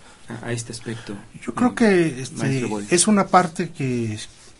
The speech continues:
Speaker 2: casi desconocemos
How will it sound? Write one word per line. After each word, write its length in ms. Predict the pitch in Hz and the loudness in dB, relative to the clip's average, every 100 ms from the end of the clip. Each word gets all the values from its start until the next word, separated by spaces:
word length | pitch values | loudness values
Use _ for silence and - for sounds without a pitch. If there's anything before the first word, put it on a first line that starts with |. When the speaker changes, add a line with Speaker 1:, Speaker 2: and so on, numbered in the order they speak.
| _ - - - _ - - | _ -20 -20 -20 _ -20 -10
Speaker 2:
casi 380 | - 156 165 175 | -2 2 2 0
desconocemos 1080 | 147 123 - 120 117 - 135 139 143 - | 0 -2 -2 -2 -2 -2 -2 -2 -2 -6